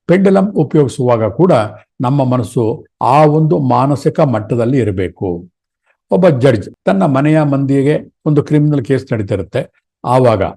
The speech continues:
ಯಾವುದೇ ಭಾವನೆಗೆ ಒಳಗಾಗದೆ ಅವನು ನ್ಯಾಯಬದ್ಧವಾಗಿ ತೀರ್ಮಾನ ಕೊಡಬೇಕಾಗಿರುತ್ತೆ.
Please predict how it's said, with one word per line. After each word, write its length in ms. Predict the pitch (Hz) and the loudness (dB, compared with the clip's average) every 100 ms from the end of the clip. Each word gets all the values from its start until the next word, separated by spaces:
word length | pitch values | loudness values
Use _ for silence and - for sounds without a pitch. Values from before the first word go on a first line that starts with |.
| _ _ _ - | _ _ _ -6
ಯಾವುದೇ 420 | 151 123 139 147 185 | -2 2 2 4 4
ಭಾವನೆಗೆ 500 | 139 120 135 135 131 | 4 4 2 2 2
ಒಳಗಾಗದೆ 880 | 113 107 110 104 107 160 - _ - | 2 0 0 -2 -2 -2 -4 _ -10
ಅವನು 260 | 139 151 160 | -2 0 2
ನ್ಯಾಯಬದ್ಧವಾಗಿ 1000 | 131 117 127 139 127 123 123 131 160 208 | 0 0 0 0 0 0 2 4 4 2
ತೀರ್ಮಾನ 440 | - 139 127 117 | 0 0 0 -2
ಕೊಡಬೇಕಾಗಿರುತ್ತೆ. 960 | 110 110 101 101 104 101 95 - 95 | -2 -4 -4 -4 -4 -4 -8 -6 -6